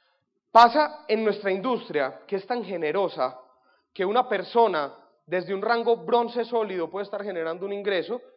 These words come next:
de, entre, de tres millones a cuatro millones de pesos, que es lo de un gerente. Un oro puede estar, un oro sólido, o sea, calificando a oro todas las semanas, puede estar generando un ingreso por encima de los seis millones de pesos,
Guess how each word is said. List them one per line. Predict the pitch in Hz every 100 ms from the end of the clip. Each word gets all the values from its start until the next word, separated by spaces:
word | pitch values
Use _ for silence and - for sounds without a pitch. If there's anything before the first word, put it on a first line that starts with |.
| _
de, | 139 143 -
entre, | 165 - 160
de | 156 156
tres | 185 196
millones | 208 202 202
a | 175
cuatro | 180 185
millones | 190 175 180 196
de |
pesos, | 202 202 160 170 - - -
que |
es | 165
lo | 190
de | 202
un | 190
gerente. | 202 185 139 196 214 _ _ -
Un | 185 202
oro | 214 214
puede | 214 208
estar, | 208 - 175
un | 180
oro | 214 208
sólido, | 214 226 190 165 147
o | 143 _ _
sea, | 196 131 -
calificando | 170 170 170 175 190
a | 214
oro | 208 208
todas | 226 226 208
las | 180
semanas, | 165 175 196 156 143 - - -
puede | 180
estar | 196 220
generando | 175 190 165 170
un | 208
ingreso | 208 214 196 214
por | 185
encima | 160 156 180 202
de |
los | 165 -
seis | 202 208
millones | 220 208 208 208
de | 208
pesos, | 208 170 165 156